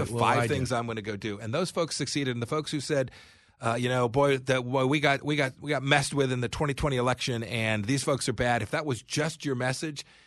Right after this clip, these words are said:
Speaker 1: you, you didn't get the voters you needed.
Speaker 2: Obviously, uh, nobody really wants to hear about twenty twenty anymore, but, uh, abortion is big.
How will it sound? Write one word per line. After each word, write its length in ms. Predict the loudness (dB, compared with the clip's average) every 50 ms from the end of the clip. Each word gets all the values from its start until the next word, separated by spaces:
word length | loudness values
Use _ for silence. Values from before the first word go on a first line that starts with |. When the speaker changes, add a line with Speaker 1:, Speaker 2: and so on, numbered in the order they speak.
| _ _ _
Speaker 1:
you, 140 | -6 -6 -6 -6
you 120 | -6 -4 -2
didn't 180 | -2 -2 0
get 160 | 0 -2 -2 0
the 80 | 0
voters 300 | 2 2 2 2 2 4
you 40 | 6
needed. 100 | 8 8
Speaker 2:
Obviously, 540 | 8 6 4 4 4 4 4 4 4 2 2
uh, 260 | 2 2 2 2 2
nobody 360 | 2 2 2 2 2 2 2
really 220 | 2 2 2 2 2
wants 220 | 2 0 0 0
to 20 |
hear 80 | -2 -2
about 180 | 0 -2 -2 -2
twenty 240 | -2 -2 -2 -2
twenty 300 | -2 -2 -2 0 0 0
anymore, 400 | 0 0 0 0 0 0 0 0
but, 360 | 0 0 0 0 0 -2 -2 -2
uh, 200 | 0 0 0 0
abortion 560 | -2 -2 0 0 2 2 2 0 0 0 2
is 240 | 2 2 0 0 0
big. 420 | 0 0 0 2 0 -2 -4